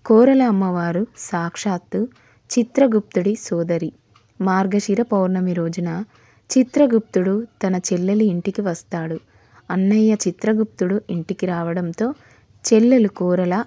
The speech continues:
ఆనందంతో ఘనంగా విందును ఏర్పాటు చేసింది.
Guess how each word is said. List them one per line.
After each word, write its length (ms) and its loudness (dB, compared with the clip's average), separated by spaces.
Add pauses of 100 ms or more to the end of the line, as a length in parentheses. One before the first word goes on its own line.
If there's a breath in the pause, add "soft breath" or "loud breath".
ఆనందంతో 840 -2
ఘనంగా 500 0
విందును 440 -2
ఏర్పాటు 600 -6
చేసింది. 460 -6